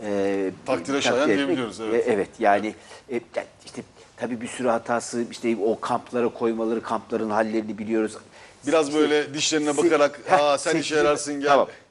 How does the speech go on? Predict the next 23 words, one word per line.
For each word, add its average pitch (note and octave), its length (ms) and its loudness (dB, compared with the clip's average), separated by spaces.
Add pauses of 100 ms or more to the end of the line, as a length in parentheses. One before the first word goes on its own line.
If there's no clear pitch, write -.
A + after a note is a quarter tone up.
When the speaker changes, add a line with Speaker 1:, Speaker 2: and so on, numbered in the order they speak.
Speaker 1:
tamam, A#2+ 220 0
seçici D3+ 440 -8
davrandıkları C#3 640 -2
falan F3 280 -6 (280)
ama, C3 260 -4 (280)
e, - 20 -14 (240)
yani A2+ 220 -8 (260)
öyle D3 200 0
ya A#2+ 160 -2
da A2 120 -8
böyle F3 140 -6
işte D3+ 160 -8
dokuz A#2+ 260 -8
yüz A#2 160 -18
bin D3+ 120 -12 (520)
civarında G2 380 -10
değil A3 120 -10
mi? A#3 60 -10
Yani G#2+ 200 -4
Speaker 2:
Evet. G2 180 -8
Speaker 1:
ona A#2+ 80 -10
yakın A#2 340 -8
bir, G#2+ 200 -14